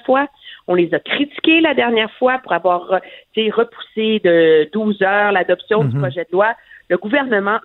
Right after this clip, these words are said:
Speaker 1: s'octroyait des pouvoirs qui étaient totalement démesurés. Et la réalité, c'est que Monsieur Trudeau, euh, il doit,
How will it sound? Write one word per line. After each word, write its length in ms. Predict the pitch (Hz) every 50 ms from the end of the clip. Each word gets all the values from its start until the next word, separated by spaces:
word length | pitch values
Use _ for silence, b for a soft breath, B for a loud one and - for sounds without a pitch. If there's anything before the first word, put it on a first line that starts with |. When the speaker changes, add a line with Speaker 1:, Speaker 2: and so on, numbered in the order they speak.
| -
Speaker 1:
s'octroyait 600 | - 240 226 - - 214 190 170 170 185 208 - -
des 80 | 156 -
pouvoirs 480 | _ - 202 180 160 170 175 185 185 - -
qui 80 | - 170
étaient 240 | - 202 185 - - _ _
totalement 560 | - 330 254 - - 214 170 170 170 165 170
démesurés. 640 | 165 156 143 139 135 135 131 135 117 107 117 - - - B B B B B B B B B B _ -
Et 40 |
la 120 | 156 190 220
réalité, 580 | 262 311 359 294 240 - - - 226 240 247 233 -
c'est 60 | 180
que 100 | - 175
Monsieur 320 | 180 175 175 - 247 254
Trudeau, 480 | - - 214 202 - 190 202 233 247 B B B B B B B B B - -
euh, 440 | 170 170 160 156 156 151 151 147 - -
il 140 | 180 175 -
doit, 200 | 185 185 -